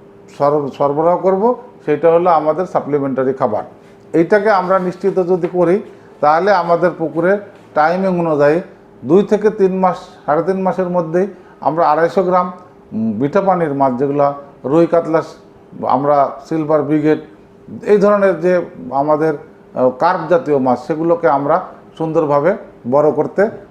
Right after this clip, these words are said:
সক্ষম হতে পারবো এবং কাঙ্ক্ষিত ফিডে, অ্যাডিশনাল ফিডে আমাদের মাছগুলো বড় হবে। আমরা ধারণা করি অ্যাডিশনাল ফিডেই মাছ বড় হয়, no, আমাদের পুকুরে যে খাবারগুলো তৈরি হয়, সেগুলো দিয়েই আমাদের মাছগুলো হওয়ার সম্ভাবনা স্বয়ংক্রিয়ভাবে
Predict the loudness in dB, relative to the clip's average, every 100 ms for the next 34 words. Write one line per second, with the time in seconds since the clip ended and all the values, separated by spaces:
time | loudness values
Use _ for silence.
0 | -4 -4 -2 -2 -2 -6 -14 -2 0 2
1 | 2 0 2 2 2 -2 0 -2 0 -4
2 | -2 -2 -2 -2 0 -2 -6 -18 -6 -4
3 | -2 -4 -4 -4 -4 0 0 -2 -4 -4
4 | -4 -4 -4 -2 -2 0 2 2 2 -6
5 | -14 -20 -14 -4 0 2 2 2 2 2
6 | 4 4 2 0 0 0 2 2 2 0
7 | 2 2 2 2 2 0 -2 -18 -20 -20
8 | -18 -4 0 2 2 0 -4 0 4 4
9 | 6 2 0 0 0 0 0 0 0 -2
10 | 0 2 2 0 -8 -20 -20 -6 -4 0
11 | 2 2 4 4 6 4 2 2 2 2
12 | 0 -2 -4 0 2 2 2 -2 -2 -2
13 | 0 -2 -4 -6 -20 -20 -8 0 0 0
14 | 0 2 2 2